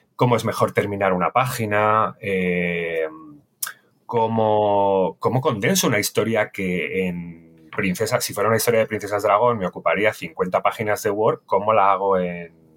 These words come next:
en guiones así?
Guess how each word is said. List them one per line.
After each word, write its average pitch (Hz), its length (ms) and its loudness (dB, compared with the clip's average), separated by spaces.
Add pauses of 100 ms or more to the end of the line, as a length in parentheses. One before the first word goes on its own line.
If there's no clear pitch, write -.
(1400)
en 110 260 -4
guiones 107 380 2
así? 131 380 0